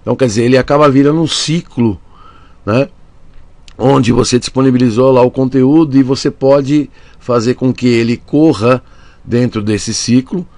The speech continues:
e os alunos, eles consigam trabalhar de uma maneira mais dinâmica, né? Mais interativa.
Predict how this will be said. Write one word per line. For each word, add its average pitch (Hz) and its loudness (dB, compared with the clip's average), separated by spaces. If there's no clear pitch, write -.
e 139 4
os 151 2
alunos, 156 2
eles 131 -4
consigam 160 -6
trabalhar 131 -4
de 123 -6
uma 131 -4
maneira 123 -2
mais 117 -2
dinâmica, 117 -2
né? 92 -4
Mais 101 -6
interativa. 110 -4